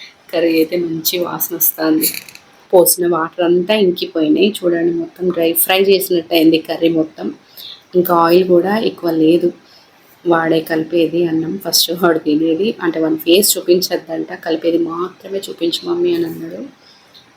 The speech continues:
ఎంత టేస్టీగా ఉంది. ఇంకా అసలు ఏంది కాకరకాయ పులుసు ఉంది already, ఇంకా వీడికి తినబుద్ధి అవుతుందని చేసుకున్నాడు కదా, వాడు only దీంతోనే తిన్నాడు.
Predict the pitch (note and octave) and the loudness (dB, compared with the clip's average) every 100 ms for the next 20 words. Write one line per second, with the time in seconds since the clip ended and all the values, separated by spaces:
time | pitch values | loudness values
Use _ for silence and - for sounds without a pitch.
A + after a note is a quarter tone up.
0 | _ E3 D#3+ E3 E3 E3 D#3+ F3+ F3 E3+ | _ -8 -8 -8 -2 0 0 2 2 2
1 | D#3+ - - - _ - - F#3+ G3+ A#3 | -2 -8 -16 -20 _ -8 0 4 4 2
2 | - F#3+ - - B3 - A3 - F3+ F#3+ | -2 -2 -2 -4 -4 -2 -4 -2 0 2
3 | G3 E3 E3+ F3 E3+ C4 - _ _ - | 2 2 2 2 4 2 0 _ _ -20
4 | _ _ F#3 F3 E3 E3 E3 E3 E3 D#3 | _ _ -6 0 2 4 4 4 -2 0
5 | E3 E3+ F3 F3+ F3 E3+ E3+ E3 F#3+ - | 2 2 2 2 2 0 0 0 0 0
6 | F3 E3+ - E3+ E3 E3 E3+ G3 F#3 F3 | 0 0 -2 -4 -4 -4 -6 -6 -2 0
7 | E3 E3 E3+ E3+ F3 F#3 F#3 E3+ D#3 E3 | 0 0 2 4 4 2 2 0 0 -2
8 | F3 F3 F3 E3+ E3 | -2 -2 -4 -4 -8